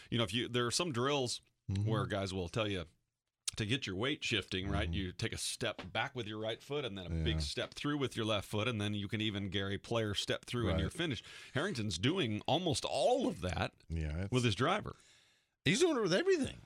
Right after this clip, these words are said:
Speaker 1: Oh, is he?
Speaker 2: Yeah.
Speaker 1: So he's hitting fifty-eight yard sand wedges like that?
Speaker 2: I would have,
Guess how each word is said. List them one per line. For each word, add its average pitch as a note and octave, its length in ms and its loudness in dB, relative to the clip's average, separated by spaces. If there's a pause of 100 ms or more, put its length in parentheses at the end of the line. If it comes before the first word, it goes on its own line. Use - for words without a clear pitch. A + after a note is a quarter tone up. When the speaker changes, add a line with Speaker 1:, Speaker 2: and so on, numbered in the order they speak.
(320)
Speaker 1:
Oh, B2+ 140 6
is A#2 120 6
he? E2+ 120 2
Speaker 2:
Yeah. G3+ 380 2
Speaker 1:
So C3+ 100 4
he's D#3+ 200 4
hitting D3+ 400 2
fifty-eight D#3+ 360 2
yard C3+ 220 2
sand D3+ 240 4
wedges F#3 260 2
like F#3+ 140 0
that? G#3+ 220 -2 (200)
Speaker 2:
I - 140 -2
would E2+ 160 -2
have, E2+ 120 -2